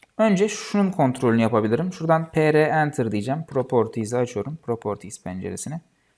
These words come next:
Birinciye tıklıyorum. Şurada aşağı iniyorum. Bakın şurada geometri diyor. Araya diyor. Ee, bana şuradaki taradığım alanın toplam alanını veriyor. Ne kadarmış? Bin dört yüz yetmiş iki. Yani,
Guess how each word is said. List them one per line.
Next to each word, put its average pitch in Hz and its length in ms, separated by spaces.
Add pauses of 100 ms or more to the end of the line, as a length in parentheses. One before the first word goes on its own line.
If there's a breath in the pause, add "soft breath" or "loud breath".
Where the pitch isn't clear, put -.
(680)
Birinciye 196 920
tıklıyorum. 151 640
Şurada 165 260
aşağı 160 360
iniyorum. 156 220
Bakın 147 160
şurada 156 220
geometri 151 600
diyor. 160 180
Araya 120 360
diyor. 110 160 (480 soft breath)
Ee, 127 160
bana 170 240
şuradaki 160 720
taradığım 156 440
alanın 160 280
toplam 160 460
alanını 131 380
veriyor. 113 320
Ne 156 100
kadarmış? 127 560
Bin 165 140
dört 143 260
yüz 165 160
yetmiş 147 360
iki. 104 220 (720 soft breath)
Yani, 170 460